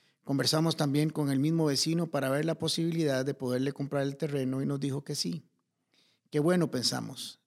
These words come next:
"esa sería nuestra solución, el Señor nos en-, nos escuchó". Empezamos una campaña de donaciones para comprarlo, pero extrañamente ese plan no funcionó,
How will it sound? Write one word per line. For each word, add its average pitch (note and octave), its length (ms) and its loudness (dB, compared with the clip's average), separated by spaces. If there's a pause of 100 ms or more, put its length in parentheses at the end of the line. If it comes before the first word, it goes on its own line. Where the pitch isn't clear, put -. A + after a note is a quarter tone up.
"esa C#3 220 -2
sería D3+ 320 2
nuestra D3 340 -2 (140)
solución, C#3 760 -2 (400)
el C#3+ 100 -12
Señor C3 320 0
nos A#2+ 180 -2
en-, B2+ 140 -6 (160)
nos B2 220 -6
escuchó". - 520 -10 (840)
Empezamos F#3 540 2
una G3 180 2
campaña F3 520 0
de E3+ 60 4
donaciones D#3 520 0
para C#3 200 -4
comprarlo, D#3 680 -4
pero D3 420 2 (380)
extrañamente G3 840 0
ese E3+ 180 0
plan F3+ 280 2
no F3 80 2
funcionó, D3 680 0